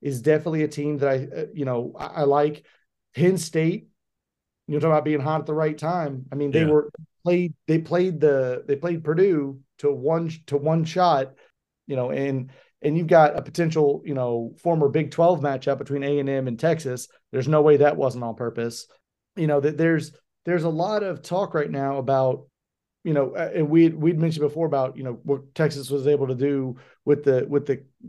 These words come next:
Speaker 1: you know, with Chris Beard being let go in the middle of the season. Uh, you might see, you know, if, if they're able to,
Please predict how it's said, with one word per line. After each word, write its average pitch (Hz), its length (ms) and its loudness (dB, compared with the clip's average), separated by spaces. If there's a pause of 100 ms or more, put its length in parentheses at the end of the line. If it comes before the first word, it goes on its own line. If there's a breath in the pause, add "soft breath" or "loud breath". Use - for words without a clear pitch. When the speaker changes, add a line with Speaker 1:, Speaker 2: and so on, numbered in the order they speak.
(240)
Speaker 1:
you 147 140 -6
know, 123 60 -2
with 117 140 -8
Chris 156 160 0
Beard 151 240 0
being 143 180 0
let 139 180 -4
go 139 120 2
in 135 60 0
the 135 60 -2
middle 135 180 0
of 127 60 -2
the 110 60 -8
season. 135 440 -4 (520 soft breath)
Uh, - 60 -6 (240)
you 240 460 -6
might 214 400 0
see, 151 720 -6 (960)
you 220 100 0
know, 147 140 2
if, 135 120 -4
if 165 160 0
they're 269 220 2
able 175 280 4
to, 120 400 -8